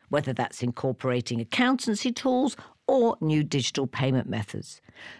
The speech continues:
Through free guidance, helpful tools and personalised one-to-one mentoring,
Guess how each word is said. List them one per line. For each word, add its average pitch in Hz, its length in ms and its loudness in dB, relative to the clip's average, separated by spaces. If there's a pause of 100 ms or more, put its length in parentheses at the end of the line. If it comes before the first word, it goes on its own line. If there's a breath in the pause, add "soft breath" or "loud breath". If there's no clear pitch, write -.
(180 loud breath)
Through 180 220 4
free 311 340 4
guidance, 240 720 2
helpful 233 420 0
tools 156 400 2 (160)
and 156 180 0
personalised 170 760 2
one-to-one 156 580 2
mentoring, 151 500 2